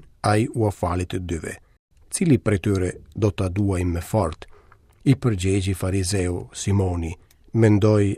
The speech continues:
ai, "Te cilit i fali më shumë." E Jezusi, në përgjigje te këtij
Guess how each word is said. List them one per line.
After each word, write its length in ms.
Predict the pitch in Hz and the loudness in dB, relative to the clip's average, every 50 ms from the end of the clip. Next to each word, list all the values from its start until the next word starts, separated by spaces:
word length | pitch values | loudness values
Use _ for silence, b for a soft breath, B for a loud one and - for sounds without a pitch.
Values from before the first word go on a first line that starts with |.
| - - | -2 2
ai, 320 | 117 117 120 123 131 117 | 4 6 6 6 6 4
"Te 140 | - - 95 | 2 0 -4
cilit 400 | - - - 95 98 95 - - | -2 -2 -4 -2 -2 -2 -2 -4
i 60 | 95 | -4
fali 540 | - - - 95 101 98 95 95 95 95 - | -4 -2 -2 -2 0 0 -2 -2 -4 -4 -2
më 160 | - 104 101 | 0 2 2
shumë." 400 | 95 - - - 123 95 78 80 - - - - - - _ _ _ _ _ _ - | 0 0 2 2 2 2 2 -2 -8 -14 -20 -20 -20 -20 _ _ _ _ _ _ 2
E 80 | 123 120 | 4 4
Jezusi, 680 | 113 107 107 104 101 104 127 135 117 98 - - 98 | 6 6 4 4 4 4 2 2 2 0 -2 -2 -2
në 120 | 98 95 90 | -2 -2 -2
përgjigje 540 | - 98 95 95 95 107 117 113 104 110 101 | -2 -4 -2 -2 0 0 0 2 0 0 -2
te 180 | - - 98 92 | 0 -2 -2 -2
këtij 500 | - - - - - 117 110 101 95 | -4 -8 -8 -4 -2 0 0 0 0